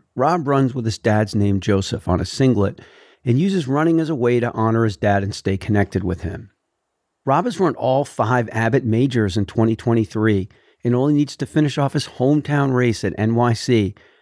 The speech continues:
to complete an Abbott Slam. There are currently only eighty-four runners in the world who have completed one, and around ten on the Abbott Slam journey this year, hoping to join this illustrious group after New York City.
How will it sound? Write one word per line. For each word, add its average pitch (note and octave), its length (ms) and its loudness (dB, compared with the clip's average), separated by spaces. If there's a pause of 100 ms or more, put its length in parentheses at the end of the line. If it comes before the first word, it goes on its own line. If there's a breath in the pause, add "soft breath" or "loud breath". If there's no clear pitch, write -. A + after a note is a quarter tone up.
(160 soft breath)
to C#3 100 -2
complete B2 380 0
an B2 100 2
Abbott A2+ 300 0
Slam. F#2+ 420 -8 (680)
There C#3 160 -2
are C3+ 80 2
currently D#3+ 380 0
only B2 300 0
eighty-four D#3+ 420 0
runners D#3 320 0
in D#3 80 2
the D3+ 60 0
world C#3+ 340 2
who A2+ 80 -2
have G#2+ 120 -4
completed A#2+ 460 2
one, F#2+ 300 -2 (880 soft breath)
and D3 100 2
around D#3+ 320 2
ten F#3 420 2
on A2+ 140 -4
the A#2 140 2
Abbott A#2 240 0
Slam A#2 260 0
journey A#2 240 2
this C3 300 -2
year, G#2 280 2 (220 soft breath)
hoping E3+ 300 0
to D#3+ 60 4
join A#2+ 260 0
this A2 180 -4
illustrious G#2 540 0
group G2 320 0
after F2+ 240 0
New F#2 140 4
York F2 160 -2
City. G2+ 380 0